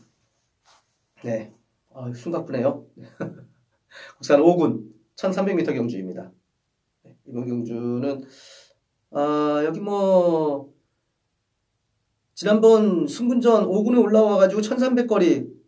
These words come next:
네, 처음 데뷔, 첫 경험을 한 거죠. 천삼백 첫 경험을 해가지고, 어, 바로,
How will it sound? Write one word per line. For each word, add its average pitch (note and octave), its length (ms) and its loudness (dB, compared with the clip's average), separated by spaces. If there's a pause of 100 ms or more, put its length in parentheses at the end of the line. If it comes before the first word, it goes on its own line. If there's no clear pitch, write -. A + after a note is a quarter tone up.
(120)
네, C3 140 -10
처음 A#3+ 560 2
데뷔, E3 360 -2
첫 - 360 -2 (200)
경험을 E3+ 360 0
한 G#3+ 80 0
거죠. G#3+ 180 -2
천삼백 D#3+ 540 -4
첫 - 160 -16
경험을 F3+ 440 2
해가지고, D#3+ 920 0 (500)
어, - 920 -18
바로, D3+ 500 2